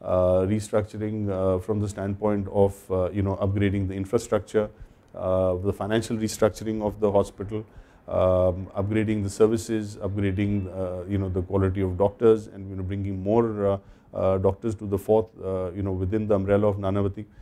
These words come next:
So it's been a separate, a completely different set of, uh, challenges, but,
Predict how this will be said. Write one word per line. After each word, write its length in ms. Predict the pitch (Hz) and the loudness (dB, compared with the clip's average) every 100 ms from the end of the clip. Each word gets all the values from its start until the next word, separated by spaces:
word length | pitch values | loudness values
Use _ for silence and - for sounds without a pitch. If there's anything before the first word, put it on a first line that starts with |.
| - _ | -20 _
So 120 | 170 | 0
it's 220 | 147 - | 0 -2
been 420 | 147 135 147 160 - | -2 2 2 2 -8
a 120 | 139 | -6
separate, 600 | 120 - 131 120 151 147 | -6 -2 -2 2 0 0
a 140 | 120 113 | -8 -8
completely 360 | 139 135 147 | -6 -4 -2
different 300 | 143 117 139 | -2 -2 -2
set 220 | - 123 127 | 2 2 2
of, 280 | 110 - | 0 -2
uh, 100 | 101 95 | -10 2
challenges, 480 | 104 98 101 120 | 4 4 -2 -6
but, 200 | 127 127 | -6 -6